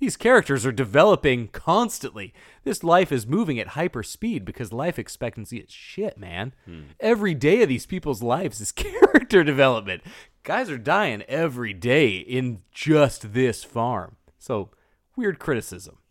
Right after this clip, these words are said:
Speaker 2: Yeah, yeah.
Speaker 1: I always, always know the critics are full of shit when their criticisms are like, "I'm not sure they watched this movie."
Speaker 2: <laughs>
Speaker 1: This is one of those movies. It
Speaker 2: But
Speaker 1: just
Speaker 2: yeah,
Speaker 1: has to be seen.
Speaker 2: it's got the brutal violence if you want that. It's got the crazy
Speaker 1: Yeah,
Speaker 2: kind
Speaker 1: sickos
Speaker 2: of
Speaker 1: can enjoy it, too.
Speaker 2: <laughs> It's got the crazy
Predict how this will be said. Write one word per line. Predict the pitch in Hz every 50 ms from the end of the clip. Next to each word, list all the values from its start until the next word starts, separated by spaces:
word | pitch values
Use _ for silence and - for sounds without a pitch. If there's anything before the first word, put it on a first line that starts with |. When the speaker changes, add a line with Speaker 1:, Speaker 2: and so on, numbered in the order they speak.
| _ _ _ _
Speaker 2:
Yeah, | - 87 82 76 80
yeah. | 76 78 73 73 - _ _
Speaker 1:
I | -
always, | 170 165 139 123 131 - _ _
always | - 165 180 160 135
know | 139 151 135
the | 120
critics | 120 - 143 123 117 - -
are | 98
full | - - 104 95
of | 92 -
shit | - - 110 95 - 78
when | 95 95
their | 92 87
criticisms | - - 117 101 95 92 - 107 95 98 95 90 92
are | 95
like, | 92 90 80 - _ _ _ _ _ _ _ _ _ _ _ _ _ _ _ _
"I'm | 254 262
not | 269 165 247 220
sure | - - 147
they | 147 156
watched | 156 160 156 156 - -
this | 175 160 - -
movie." | - - - - - 98
Speaker 2:
<laughs> | 95 - 110 - - - 101 - _ 101 - _ _ _ _ 104
Speaker 1:
This | 113 135 127 -
is | 110 101
one | 107 101 95
of |
those | 90 87 82
movies. | 87 90 85 78 82 82
It | 104
Speaker 2:
But | 104 117
Speaker 1:
just | 120 113
Speaker 2:
yeah, | 90 110
Speaker 1:
has | 135 123 - -
to | 95
be | 85 87
seen. | - - - 92 87 80
Speaker 2:
it's | - - -
got | - 139 127 117 - _
the | 104
brutal | 92 110 131 139 139 123
violence | 113 123 120 120 120 120 113 104 -
if | 107 107
you | 107 104
want | 104 104 98 -
that. | 107 98 98
It's | 85 92 - -
got | - 101 - -
the | - -
crazy | - - - 104 101 -
Speaker 1:
Yeah, | 220 190 165
Speaker 2:
kind | - -
Speaker 1:
sickos | - 262 254 208 - 247 214 202
Speaker 2:
of | - -
Speaker 1:
can | - 202
enjoy | 190 180 143 180 180 165 151
it, | 139 123 -
too. | - -
Speaker 2:
<laughs> | 196 107 90
It's | 78 - -
got | - - - 165 156 -
the | 135
crazy | - - 143 143 143 143 131 - 135 139 135 131 123 120 117